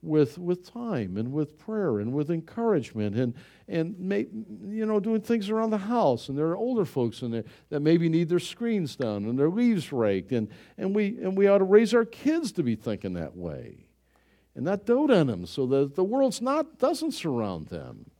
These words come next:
And then as we give of our resources, may God bless and trust us, right? There is anyway. And when we do all that, man, it's gonna be the happiest church family. Joy is gonna flow like the ri-, that's, that's what I want.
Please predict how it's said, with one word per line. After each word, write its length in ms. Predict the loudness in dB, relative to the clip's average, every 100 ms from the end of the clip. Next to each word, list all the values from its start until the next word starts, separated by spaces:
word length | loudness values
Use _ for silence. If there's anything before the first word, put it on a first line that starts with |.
| _ _ _ _ _ _ _ -14 -8
And 140 | -4
then 140 | -2
as 180 | 0 0
we 120 | -2
give 260 | 0 4 4
of 140 | 4 2
our 140 | -2
resources, 800 | -2 -8 -10 -10 -10 -10 -16 -18
may 140 | -12 -10
God 380 | -4 -4 -4 -6
bless 560 | 0 0 0 -6 -12 _ _ _ _ -12
and 120 | -12
trust 520 | -2 6 6 4 -2
us, 340 | -2 -2 -8
right? 360 | -2 2 2 0
There 220 | -4 -4
is 220 | -2 -4 -6
anyway. 560 | -6 -6 -6 -8 -12 -20 _ _ _ _ _ _ _
And 220 | -12 -8
when 160 | -6 -2
we 100 | -2
do 260 | 2 4 6
all 120 | 4
that, 220 | 0 -14 _ _ _ -12
man, 420 | -4 -2 -2 -6 _ -20
it's 100 | -20
gonna 180 | -14 -14
be 200 | -8 -8
the 120 | -8
happiest 680 | -12 -8 -8 -6 -8 -8 -10
church 280 | -20 -20 -20 -14
family. 580 | -10 -8 -8 -12 -12 -16 _ _ _ _ _
Joy 500 | -6 4 6 6 6
is 140 | 2
gonna 220 | -4 -6
flow 340 | -8 -4 -2 0
like 220 | -2 -4
the 80 | -4
ri-, 200 | -4 -2
that's, 360 | 0 0 -2
that's 260 | -6 -8 -6
what 140 | -8
I 40 | -8
want. 260 | -8 -14